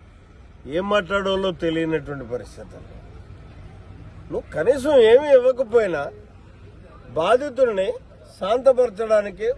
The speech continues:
ఉపశమనం మాట్లాడాలి. మేమంతా నీ వెనకాల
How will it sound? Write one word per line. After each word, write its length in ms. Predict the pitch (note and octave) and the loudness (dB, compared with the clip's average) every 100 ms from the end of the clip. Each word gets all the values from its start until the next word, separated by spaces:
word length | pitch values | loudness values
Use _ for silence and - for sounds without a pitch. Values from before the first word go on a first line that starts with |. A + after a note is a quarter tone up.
| - - - - F3+ | -8 -20 -20 -10 -8
ఉపశమనం 560 | F3+ G#3 B3 A#3+ A3+ F#3+ | -6 -2 0 0 -2 -2
మాట్లాడాలి. 440 | D#3+ C3 C3 G#2+ - - - - - - D#3+ | -4 -4 -12 -12 -20 -20 -20 -20 -16 0 4
మేమంతా 400 | F#3 G#3+ A3+ C4+ | 4 4 4 6
నీ 40 | B3 A3 | 6 6
వెనకాల 340 | G#3+ G#3 A3+ | 0 0 0